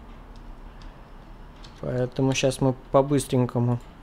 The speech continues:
сдаем действие.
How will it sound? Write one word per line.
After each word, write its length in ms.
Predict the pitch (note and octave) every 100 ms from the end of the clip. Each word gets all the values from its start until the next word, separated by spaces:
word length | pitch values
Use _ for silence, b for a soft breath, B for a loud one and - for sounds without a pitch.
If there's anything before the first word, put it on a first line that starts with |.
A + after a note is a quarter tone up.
| - - B B B B B - - - - - - - - C3+
сдаем 580 | B2 A#2+ C3 C3+ C#3+
действие. 720 | D#3 A3 C4 - A3+ G#3+ G#3